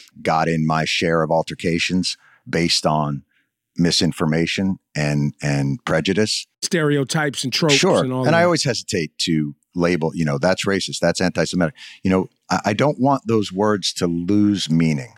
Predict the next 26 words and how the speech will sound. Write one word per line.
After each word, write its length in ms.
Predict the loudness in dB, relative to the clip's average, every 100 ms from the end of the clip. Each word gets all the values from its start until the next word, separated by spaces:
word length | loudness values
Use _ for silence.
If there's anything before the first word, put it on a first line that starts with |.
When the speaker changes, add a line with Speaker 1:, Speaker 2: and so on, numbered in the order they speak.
| _
Speaker 1:
I 100 | -2
want 440 | 0 2 0 0 -4
people 360 | -4 -2 0 0
to 100 | 0
understand 920 | 0 0 0 -2 -2 0 2 2 0
the 140 | -2 -2
existential 1040 | -2 -2 0 -2 0 0 0 0 0 -2 -8 -20 -20 -20 _ _ -4
components 920 | -2 0 0 0 0 -2 -4 -4 -4 _ _ _
of 360 | 0 2 2 -2 -6
that 320 | -2 0 -2 -4
kind 380 | 0 2 2
of 360 | 2 0 -2 -10 _
misunderstanding. 1080 | 0 0 2 0 0 -4 0 0 0 -4 -10 _ _ -10
Speaker 2:
Mm-hmm. 320 | -8 -6 -8 -10 _
Speaker 1:
It, 120 | -12 -6
it's 220 | -6 0
not 380 | 2 2 2 -2 _ -8
labeling 540 | 0 0 2 4 4
someone 400 | 4 4 4 2 2
as 300 | 2 2 0
anti-Semitic 640 | -2 0 0 2 2 2 0
or 80 | -2
labeling 520 | 0 0 2 0 0
someone 300 | 0 0 2
as 140 | 0
racist 400 | 0 0 0 -4